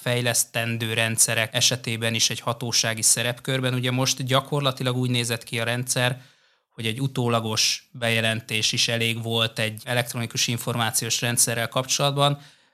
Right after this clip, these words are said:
és akkor el lehet kezdeni gondolkodni azon, hogy mekkora értelme volt adott esetben a hatóság szempontjából felülbírálni az akkor bejelentett osztályba sorolási értéket, amikor már egy mondjuk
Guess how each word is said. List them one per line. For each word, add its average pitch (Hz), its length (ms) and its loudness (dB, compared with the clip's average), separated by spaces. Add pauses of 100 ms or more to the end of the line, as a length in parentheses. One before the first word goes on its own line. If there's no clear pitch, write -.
és - 200 0
akkor 123 240 -2
el 127 140 4
lehet 123 260 -2
kezdeni 120 440 0
gondolkodni 120 680 0
azon, 123 260 0
hogy 120 140 -4
mekkora 127 480 -2
értelme 117 540 0
volt 113 300 -4
adott 113 280 -6
esetben 113 400 -2
a 113 60 -2
hatóság 120 520 -2
szempontjából 113 720 -2
felülbírálni 110 840 -6
az 107 100 -6
akkor 110 340 -10
bejelentett 107 640 -8
osztályba 107 400 -4
sorolási 107 600 -2
értéket, 113 580 -8 (480)
amikor 113 400 -10
már 110 220 -2
egy 110 220 -6
mondjuk 107 460 -12